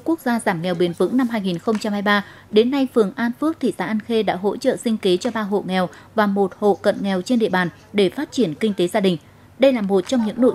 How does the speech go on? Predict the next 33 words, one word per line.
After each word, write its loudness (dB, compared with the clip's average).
dung 4
của 4
tiểu 2
dự -2
án -4
một 4
của 6
dự 2
án -6
ba 0
về 4
hỗ 0
trợ -2
phát -4
triển 0
sản 0
xuất -2
trong -2
lĩnh -2
vực 2
nông 0
nghiệp 2
thuộc 4
chương 2
trình -2
mục -2
tiêu 2
quốc -2
gia -2
giảm -4
nghèo -4
bền 0
vững 0